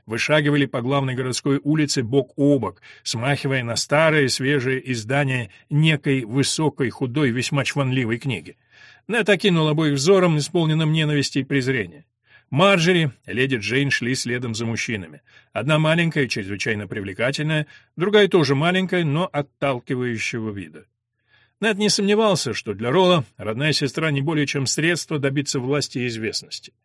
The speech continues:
Многие мужчины разделяли подобное отношение к собственным родственницам, но для Неда оно было прямым отрицанием любви. Если Ролла и испытывал к сестре какие-либо чувства, те мало чем отличались от его чувств к лошадям. Животное могло ему нравиться,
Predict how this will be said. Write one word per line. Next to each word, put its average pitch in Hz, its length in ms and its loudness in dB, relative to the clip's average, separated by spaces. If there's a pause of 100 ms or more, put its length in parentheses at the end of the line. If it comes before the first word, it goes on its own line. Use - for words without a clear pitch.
(420)
Многие 202 260 4
мужчины 202 380 4
разделяли 160 480 4
подобное 123 420 -2
отношение 147 540 -2
к - 80 -16
собственным 135 540 -4
родственницам, 101 640 -4
но 175 260 -2
для 175 220 0
Неда 175 380 0
оно 151 180 0
было 160 240 0
прямым 160 480 -2
отрицанием 139 640 -6
любви. 107 320 -10 (280)
Если 151 320 0
Ролла 160 280 2
и 170 260 -4
испытывал 123 560 -4
к - 60 -14
сестре 131 440 -4
какие-либо 120 540 -4
чувства, - 460 -6 (320)
те 196 200 2
мало 170 380 0
чем 135 220 -2
отличались 135 560 -2
от 139 140 -4
его 147 180 0
чувств - 360 -4
к - 60 -12
лошадям. 139 500 -2 (440)
Животное 196 420 4
могло 156 260 4
ему 143 140 4
нравиться, 202 580 2